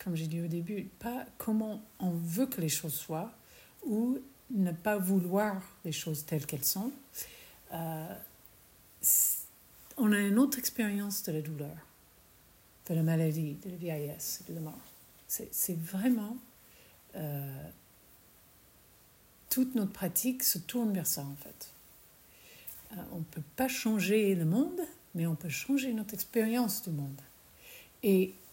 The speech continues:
quand on change notre expérience, ça change comment on bouge,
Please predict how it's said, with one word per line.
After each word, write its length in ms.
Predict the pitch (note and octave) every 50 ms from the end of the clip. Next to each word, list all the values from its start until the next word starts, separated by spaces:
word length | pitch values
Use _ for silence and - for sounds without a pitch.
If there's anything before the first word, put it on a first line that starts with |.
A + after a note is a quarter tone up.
| -
quand 240 | - - F#3+ F3+ F#3
on 60 | E3+
change 320 | D#3+ - - A#3 A#3 A3 A3+
notre 200 | G#3+ G3 - -
expérience, 720 | - - - - G#3+ A3 A#3 C4 C#4+ C#4+ C4 C4 - - - - - - - -
ça 220 | - - - F#3
change 460 | E3+ - - - - A3+ A#3 A#3+ A#3 -
comment 300 | - - F#3+ F3+ E3 D#3+
on 400 | D#3 D3 D3 C#3+ D3 D3 D3 D3 C#3+ - - - - -
bouge, 420 | A#3 C4 D4+ D4+ C#4 C#4 D4 D4